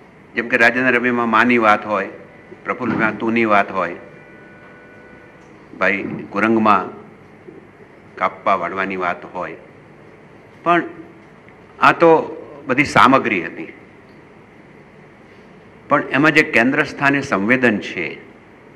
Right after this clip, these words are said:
એને કેવું કાવ્યાત્મક બનાવવું, એ અગત્યની વાત છે. ગમે તેવું ઉત્તમ સંવેદન હોય,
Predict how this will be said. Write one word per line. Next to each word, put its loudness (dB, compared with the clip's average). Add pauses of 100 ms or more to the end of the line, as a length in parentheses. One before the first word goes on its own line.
(380)
એને 0
કેવું -2
કાવ્યાત્મક 2
બનાવવું, 0 (1400)
એ 2
અગત્યની -4
વાત -12
છે. -12
ગમે 4
તેવું 0
ઉત્તમ 0
સંવેદન -2
હોય, -8